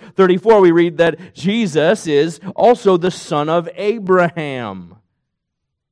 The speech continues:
the, the promised offspring who God told Abraham would be a blessing to all peoples of the earth. Now,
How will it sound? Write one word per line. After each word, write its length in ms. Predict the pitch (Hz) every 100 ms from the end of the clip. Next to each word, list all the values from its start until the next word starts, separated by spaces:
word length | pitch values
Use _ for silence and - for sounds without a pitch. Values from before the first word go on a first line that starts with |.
| _ _
the, 280 | 135 127 120 _ _ _
the 100 | 147
promised 680 | 135 - 202 185 208 208 - -
offspring 1120 | 185 185 - - - 123 101 92 139 226 226 _ _
who 540 | 151 147 143 139 143 _ _ _ _ _
God 260 | - 156 175
told 240 | 196 160
Abraham 440 | 160 196 165 151 127 -
would 400 | 160 165 - -
be 140 | 202
a 80 | 196
blessing 800 | 160 175 214 254 - 220 151 120
to 180 | - 175 -
all 680 | 180 180 190 196 196 202 - _ _
peoples 640 | - 190 185 185 175 151
of 540 | - 151 151 147 139 - _ _
the 280 | 139 147
earth. 540 | 151 175 160 123 92 -
Now, 340 | 139 127 113